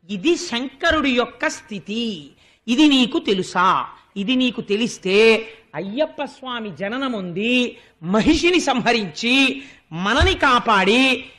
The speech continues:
ఇలా పట్టుకు కూర్చుని, యోగ పట్టం కట్టుకుని ఇలా కూర్చుంటారు. ఇలా కాళ్ళు పొరపాటున కిందకొస్తాయేమో అని యోగసిద్ధి పోకుండా ఉండడానికి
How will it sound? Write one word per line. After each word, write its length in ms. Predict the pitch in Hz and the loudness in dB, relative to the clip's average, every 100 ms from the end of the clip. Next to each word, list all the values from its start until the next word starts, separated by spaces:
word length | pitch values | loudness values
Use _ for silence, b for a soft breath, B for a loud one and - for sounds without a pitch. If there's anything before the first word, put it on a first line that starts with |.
| B | B
ఇలా 340 | 190 214 269 294 | -8 0 2 2
పట్టుకు 460 | 285 254 - 262 | 2 -4 -6 -8
కూర్చుని, 760 | 254 220 220 208 226 262 254 262 B - | -4 -4 -4 -2 2 2 0 -4 B -8
యోగ 340 | 151 202 254 | 0 2 4
పట్టం 400 | 311 311 302 285 | 2 2 0 0
కట్టుకుని 320 | 254 254 302 | -2 -4 -6
ఇలా 140 | 285 240 | -2 -2
కూర్చుంటారు. 540 | 240 233 254 196 139 _ _ _ _ _ 170 | -4 -10 -12 -14 -16 _ _ _ _ _ _
ఇలా 260 | 190 233 233 | -6 -4 -4
కాళ్ళు 520 | - 175 196 254 262 | -6 -8 -4 -4 -4
పొరపాటున 840 | 262 196 220 220 - 233 269 - | -6 -6 -6 -6 -4 -4 -4 -10
కిందకొస్తాయేమో 1040 | 254 - 247 269 285 247 - 226 214 202 196 | -16 -10 -6 -4 -6 -8 -6 -6 -6 -6 -6
అని 360 | 208 311 392 b b b | -2 -2 -4 b b b
యోగసిద్ధి 680 | 147 170 240 339 349 233 202 | -6 -2 0 -2 -2 -2 -4
పోకుండా 500 | 262 214 226 285 269 | -2 -4 -6 -4 -2
ఉండడానికి 800 | 247 233 208 208 185 269 359 | -2 -2 -2 -4 -4 -2 -2